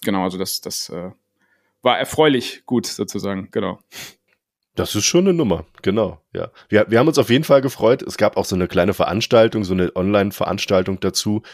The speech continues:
Speaker 2: Ähm, zu Online-Veranstaltung komme ich auch später nochmal. Das ist auch nochmal ein spannendes Thema. Ähm,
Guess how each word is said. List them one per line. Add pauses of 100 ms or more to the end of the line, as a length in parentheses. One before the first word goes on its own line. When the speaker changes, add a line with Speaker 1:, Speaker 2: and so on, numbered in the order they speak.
(220)
Speaker 2:
Ähm,
zu
Online-Veranstaltung
komme
ich
auch
später
nochmal.
Das
ist
auch
nochmal
ein
spannendes
Thema. (420)
Ähm,